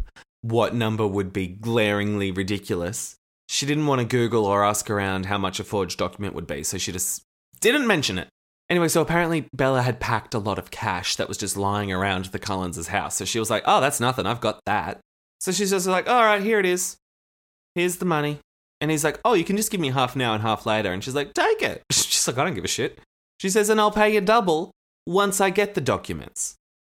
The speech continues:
And he's like, "You don't have to do that." And she's like, "Ah, don't worry about it." And then she says, not out loud, but to us, she says, "It wasn't like I could take it with me." <laughs> Here she is just splashing the cash. She's just <laughs> described how the Cullens have bloated bank accounts all throughout the world.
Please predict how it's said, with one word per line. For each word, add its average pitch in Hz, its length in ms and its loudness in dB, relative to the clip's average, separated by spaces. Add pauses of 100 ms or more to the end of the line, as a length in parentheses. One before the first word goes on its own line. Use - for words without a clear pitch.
(160)
And 156 100 0
he's 165 180 2
like, 147 220 0
"You 143 60 -4
don't 220 200 -4 (160)
have 135 280 -6
to 104 80 -10
do 110 240 -2
that." - 240 -8
And - 100 -14
she's 165 120 -10
like, 190 120 -2
"Ah, 370 200 4
don't 180 140 4
worry 190 180 6
about 113 220 2
it." - 120 -10 (340)
And 139 100 0
then 139 80 2
she 127 140 -2
says, 110 480 0 (440)
not 135 180 2
out 104 180 2
loud, 98 320 2
but 90 120 -4
to 113 140 -2
us, 92 180 0
she - 120 -4
says, 113 280 -2
"It 135 120 -2
wasn't 156 260 2
like 139 160 2
I 135 60 0
could 123 160 -4
take 127 200 2
it - 100 -6
with 123 180 -2
me." 117 220 -8 (380)
<laughs> - 380 -20
Here 214 160 -2
she 196 160 0
is 139 160 0
just - 200 -2
splashing 120 640 0
the 98 100 -2
cash. 98 580 -4 (240)
She's 135 220 -4
just 165 220 2
<laughs> 190 80 2
described 120 720 -2 (800)
how 139 120 2
the 131 100 0
Cullens 127 440 0
have 104 320 -2
bloated 117 420 2
bank 110 240 0
accounts 101 440 -4
all 104 120 0
throughout 104 320 -2
the 110 60 -4
world. 90 480 -2